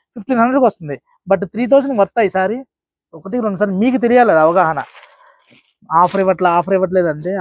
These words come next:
ఆఫర్ ఎవరు కూడా ఎవరి జేబులో నుంచి ఇవ్వరండి, మీ, మీకు ఇవ్వడమే అనమాట. But సఖీలో ఏంటంటే ఎప్పుడు కూడా ట్యాగ్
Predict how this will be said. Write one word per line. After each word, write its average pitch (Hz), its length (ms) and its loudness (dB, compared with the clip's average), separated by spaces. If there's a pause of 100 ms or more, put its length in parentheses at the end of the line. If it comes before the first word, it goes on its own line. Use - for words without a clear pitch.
(100)
ఆఫర్ 190 260 -2
ఎవరు 180 240 0
కూడా 185 160 4 (160)
ఎవరి 170 220 0
జేబులో 190 260 2
నుంచి 165 160 -6
ఇవ్వరండి, 135 380 -6 (280)
మీ, 156 140 -10 (260)
మీకు 160 200 -8
ఇవ్వడమే 156 240 0
అనమాట. 143 220 -6 (600)
But 139 160 -8
సఖీలో 175 380 -4
ఏంటంటే 165 320 -6 (300)
ఎప్పుడు 180 280 -8
కూడా 175 160 -2 (600)
ట్యాగ్ 170 220 2